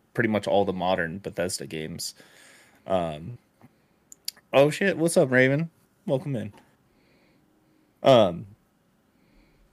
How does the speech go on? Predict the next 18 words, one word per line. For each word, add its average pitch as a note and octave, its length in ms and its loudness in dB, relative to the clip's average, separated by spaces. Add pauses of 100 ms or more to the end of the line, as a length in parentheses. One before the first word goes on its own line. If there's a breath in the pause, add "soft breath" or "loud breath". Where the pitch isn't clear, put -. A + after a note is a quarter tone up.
(580)
but, G#2+ 400 4
uh, F#2+ 400 2 (1080)
the A2+ 120 2
gameplay A#2 580 2
itself F#2 640 -2 (140)
is, F2 280 -4 (100)
it's G2 200 -6
fluid, F#2 640 -4 (120)
especially G#2+ 600 0
for F#2+ 160 -6
a F2 60 -2
Bethesda F2+ 420 -4
game. E2 280 -10
Bethesda A2 460 -4
games G2+ 260 -4
kinda G2+ 260 -2
have F#2+ 280 -2
that F#2 240 -2